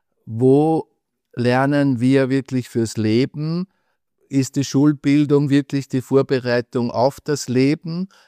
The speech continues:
Ist, äh, und diese Fragestellung hatten wir auch schon mal, dass wir gesagt haben, warum sagen so viele, in der Schule habe ich nichts fürs Leben gelernt? Werden ents-,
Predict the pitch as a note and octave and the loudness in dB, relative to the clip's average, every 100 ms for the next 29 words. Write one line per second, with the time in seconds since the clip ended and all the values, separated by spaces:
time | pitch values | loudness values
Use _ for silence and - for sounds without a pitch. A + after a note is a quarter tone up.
0 | - A2+ - _ A2+ F#2+ - A2+ G2 - | -10 -10 -10 _ -8 -8 -8 -8 -8 -12
1 | - A2+ B2 - A2+ B2 A#2 A#2+ A#2 A2 | -10 -4 -4 0 -2 -2 -2 0 0 0
2 | A2 A2+ - A#2 A2+ A#2 A2+ G2+ - A#2 | 0 -2 -2 -4 0 2 2 0 0 2
3 | A2 A2 A2 - _ _ _ G#2+ - A#2 | 2 2 0 -4 _ _ _ -8 -4 -2
4 | A2+ - A2 - - G#2+ G#2 G2 _ _ | -2 -2 -2 -4 -6 -4 -4 -6 _ _
5 | _ _ A2+ A2 A#2 B2+ A#2 B2+ D3+ D3+ | _ _ -6 -2 2 2 2 0 0 -2
6 | D3+ - F3+ F#3 F3+ F3+ C#3+ D3+ D#3 E3 | -2 0 2 2 2 0 -2 -2 -2 0
7 | E3 E3 D#3+ F3 F3 E3 - - E3 D3+ | 2 2 0 -2 -2 -4 -6 -6 -4 0
8 | D3+ F3 E3 - D3+ D3+ D3 E3 G3 G3 | 0 0 -4 -4 -2 0 0 0 -2 -6
9 | - _ _ _ _ _ _ _ _ _ | -16 _ _ _ _ _ _ _ _ _
10 | _ _ _ _ _ - B2 C#3+ E3 E3+ | _ _ _ _ _ -6 0 2 2 0
11 | D3+ C#3+ | -2 -4